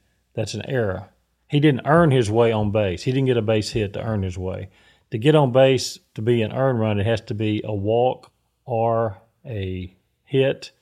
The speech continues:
or a fielder's choice, something that no one made a mistake for them to get there. But if, say,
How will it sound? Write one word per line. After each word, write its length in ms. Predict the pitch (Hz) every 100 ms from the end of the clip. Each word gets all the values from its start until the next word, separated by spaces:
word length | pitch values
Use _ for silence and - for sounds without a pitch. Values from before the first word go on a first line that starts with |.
| -
or 360 | 113 101 98
a 180 | 98 104
fielder's 440 | 98 113 101 95 -
choice, 580 | - 117 123 123 - - _ _
something 480 | - 147 151 160 139
that 260 | 110 107 _
no 180 | 123 131
one 220 | 139 139
made 180 | 120 117
a 40 | 101
mistake 520 | 98 - 139 117 -
for 140 | 107
them 180 | 101 98
to 60 | 92
get 240 | 98 92
there. 300 | 98 101 - _ _ _ -
But 140 | 113
if, 100 | 110
say, 480 | - 131 123 113 107